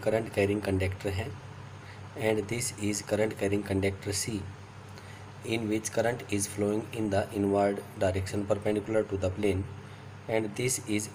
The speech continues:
any conductor D, in it the current is <clears throat> perpendicular to the plane in the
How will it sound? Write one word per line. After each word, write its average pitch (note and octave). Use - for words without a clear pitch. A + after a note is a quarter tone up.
any G#2+
conductor G2
D, G#2
in A#2
it A2+
the A2+
current A#2+
is G#2
<clears throat> C#3+
perpendicular A2+
to A2
the G2+
plane G#2
in A#2
the G2+